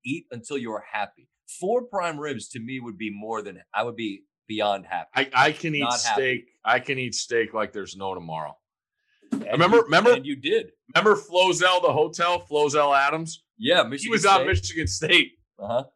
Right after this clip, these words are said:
Speaker 2: He was, like, getting toweled off while he was <laughs> eating the prime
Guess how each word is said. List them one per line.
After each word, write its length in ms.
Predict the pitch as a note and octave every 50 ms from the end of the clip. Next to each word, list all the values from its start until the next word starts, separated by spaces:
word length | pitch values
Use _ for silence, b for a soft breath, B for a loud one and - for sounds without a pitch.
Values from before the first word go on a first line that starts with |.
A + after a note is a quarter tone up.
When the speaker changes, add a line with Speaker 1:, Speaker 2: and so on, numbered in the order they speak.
| _ _ _ _ _ _ _ _ B B B B B B B B B B
Speaker 2:
He 200 | - - B3+ C#4
was, 220 | C#4 C#4+ C4+ A#3 A#3
like, 220 | B3 A#3 G3+ -
getting 420 | - A3+ A3+ A3+ A3 F#3 - - - - - - -
toweled 520 | - F#3 G3 A3 A#3+ B3 C4+ C4 B3+ F#3 G3
off 400 | G#3 A#3+ B3+ A#3+ F3+ - - -
while 220 | - - - G#3 G#3+
he 140 | A3 G#3+
was 200 | G#3 A3 E3+ - -
<laughs> 40 | C4+
eating 160 | - B3 C4+ C#4+ - - C#4+
the 280 | C#4+ D4 - - E4+ -
prime 220 | - B3 C#4 -